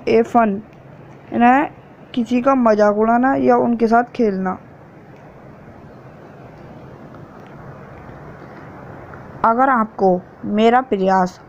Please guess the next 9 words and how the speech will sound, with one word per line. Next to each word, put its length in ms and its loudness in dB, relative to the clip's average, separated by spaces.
अच्छा 340 2
लगा 320 4
हो 360 0
तो 100 4
मेरे 360 4
YouTube 400 2
चैनल 460 2
नन्ना 320 4
कवि 420 0